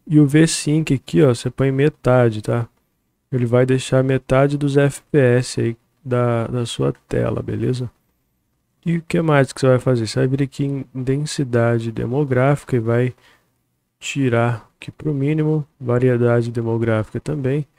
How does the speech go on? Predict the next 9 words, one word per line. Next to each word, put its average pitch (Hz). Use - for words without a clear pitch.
e 175
também 147
escala 135
de 131
distância, 127
tá? 117
Diminui 120
isso 127
aqui. 110